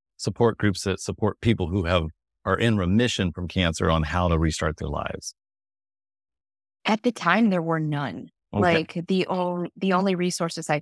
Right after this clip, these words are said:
Speaker 2: found were from either the hospital or charity organizations that have a lot of rules, and because of that, they only use practitioners that have letters after their name.
Speaker 1: Right.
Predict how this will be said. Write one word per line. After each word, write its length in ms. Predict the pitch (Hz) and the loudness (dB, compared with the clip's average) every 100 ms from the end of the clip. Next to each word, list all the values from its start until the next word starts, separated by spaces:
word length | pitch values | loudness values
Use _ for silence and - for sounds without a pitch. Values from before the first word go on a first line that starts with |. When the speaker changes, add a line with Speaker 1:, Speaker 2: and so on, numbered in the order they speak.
| - | -2
Speaker 2:
found 460 | 156 151 156 156 | -4 -2 -4 -4
were 420 | 160 151 151 143 - | -4 0 0 0 -4
from 380 | - 165 151 156 | -6 -2 -2 -4
either 220 | 156 156 156 | -4 -4 -4
the 100 | 131 | -2
hospital 800 | - 147 - - 147 147 139 - | 2 0 0 -2 -2 0 -2 -4
or 420 | 151 147 147 143 | -4 -2 -2 -4
charity 420 | - 160 156 160 147 | -4 -4 -2 -4 -4
organizations 800 | 147 156 147 - 143 - 147 143 - | -4 -2 -4 -2 -4 -2 -4 -6 -2
that 220 | 143 139 - _ _ _ _ _ _ _ _ _ - | 0 0 -4 _ _ _ _ _ _ _ _ _ -4
have 140 | 185 | 0
a 60 | 180 | 2
lot 160 | 180 | 2
of 60 | 180 | 2
rules, 480 | 180 160 160 175 214 - _ | 0 0 0 -2 -6 -14 _
and 200 | 160 151 | -6 -4
because 280 | 151 - 156 | -6 -4 -4
of 140 | 156 156 | -4 -4
that, 420 | 147 147 147 - - _ - | 0 0 0 -4 -12 _ -4
they 200 | 151 143 | -2 0
only 240 | 160 147 | -2 0
use 460 | 143 147 147 151 - _ _ | -2 -2 -6 -8 -14 _ _
practitioners 880 | - 151 156 147 190 202 208 196 | -6 -4 -4 -2 2 2 2 -2
that 160 | - 156 | -6 -2
have 140 | 143 - _ _ | -2 -4 _ _
letters 320 | 143 135 151 | 0 0 -2
after 240 | 151 151 175 | -4 -4 -4
their 160 | 175 | 0
name. 300 | 190 220 262 - _ _ - | 2 4 2 -4 _ _ -2
Speaker 1:
Right. 320 | 101 117 | 0 0